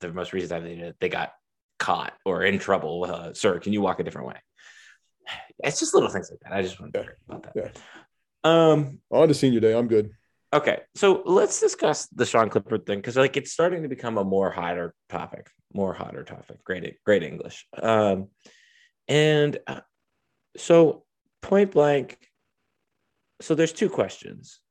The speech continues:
Speaker 1: Number one, do you think Sean goes or stays? And number two, do you think Sean should go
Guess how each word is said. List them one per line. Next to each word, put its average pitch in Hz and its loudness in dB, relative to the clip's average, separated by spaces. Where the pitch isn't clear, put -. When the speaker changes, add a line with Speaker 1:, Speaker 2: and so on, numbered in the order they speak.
Speaker 1:
Number 147 4
one, 143 4
do 139 2
you 135 2
think 113 -2
Sean 104 -2
goes 90 -6
or 107 2
stays? - -10
And 101 2
number 101 0
two, 147 4
do 123 4
you 107 0
think 220 -2
Sean 82 -10
should 82 -10
go - -14